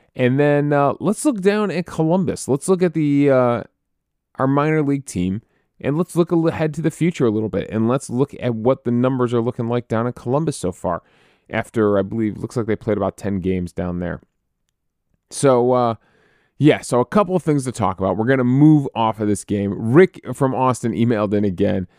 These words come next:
He said, "Ouch. At least the disaster happened when Cole was pitching. They probably would have lost anyways. There's always tomorrow."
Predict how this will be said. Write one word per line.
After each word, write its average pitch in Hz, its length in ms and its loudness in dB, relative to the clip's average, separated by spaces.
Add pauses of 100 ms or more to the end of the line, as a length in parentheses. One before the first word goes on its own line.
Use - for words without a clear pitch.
(200)
He 110 100 -2
said, 104 220 0
"Ouch. - 520 -6 (160)
At 120 140 2
least 175 240 4
the 156 60 -2
disaster 139 420 0
happened 117 320 -2
when 107 100 -2
Cole 117 260 2
was 104 120 0
pitching. 90 400 -6 (380)
They - 80 -16
probably 180 320 2
would 175 120 4
have 170 80 4
lost 160 260 -2
anyways. 101 460 -2
There's 92 220 -8
always 101 280 4
tomorrow." 87 480 -6